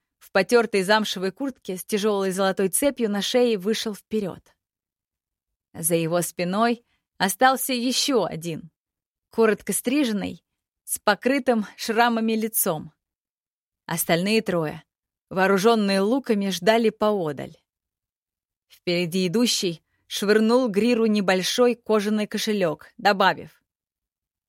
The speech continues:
«Проваливай и дорогу сюда забудь!» «Как прикажете, господин Ромаль!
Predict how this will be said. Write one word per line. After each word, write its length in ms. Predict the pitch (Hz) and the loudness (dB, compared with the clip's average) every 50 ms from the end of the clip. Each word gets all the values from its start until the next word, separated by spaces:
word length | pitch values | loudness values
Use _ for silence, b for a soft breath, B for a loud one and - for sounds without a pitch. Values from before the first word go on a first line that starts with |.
| _ _ _ _ _ _ _ _ _ _ _ _ _ _ _ _ _ _ _ _ _ _ _ _ _ - | _ _ _ _ _ _ _ _ _ _ _ _ _ _ _ _ _ _ _ _ _ _ _ _ _ -8
«Проваливай 1000 | - - - 294 320 349 349 403 415 359 247 202 165 151 147 135 - 143 - _ _ _ _ _ _ _ - | -2 0 2 4 4 2 2 2 2 2 2 2 -2 -2 -4 -8 -10 -14 -20 _ _ _ _ _ _ _ -4
и 160 | 151 214 269 | 0 0 2
дорогу 520 | 254 302 320 302 320 359 349 302 208 220 | 4 6 4 4 4 2 0 2 2 2
сюда 380 | 190 - 214 220 202 233 214 185 | 2 2 2 4 4 4 2 4
забудь!» 560 | 160 208 220 208 214 214 160 151 - - _ _ _ _ _ _ _ _ _ _ _ _ _ _ _ _ _ _ _ _ _ _ _ _ _ _ _ _ _ _ _ _ _ _ _ _ _ _ _ _ _ _ _ - | 2 2 2 2 0 -2 -4 -4 -6 -14 _ _ _ _ _ _ _ _ _ _ _ _ _ _ _ _ _ _ _ _ _ _ _ _ _ _ _ _ _ _ _ _ _ _ _ _ _ _ _ _ _ _ _ -4
«Как 260 | - 339 330 320 - - | -2 0 0 0 0 2
прикажете, 720 | 359 359 330 - - 381 381 359 294 285 240 262 269 240 | 2 2 0 0 2 4 4 4 4 2 -2 -2 0 2
господин 480 | 226 233 233 - 262 254 269 285 247 | 2 0 2 2 0 0 2 0 0
Ромаль! 580 | 240 254 262 262 262 262 240 208 170 156 143 | 2 2 2 2 4 4 4 4 2 0 -4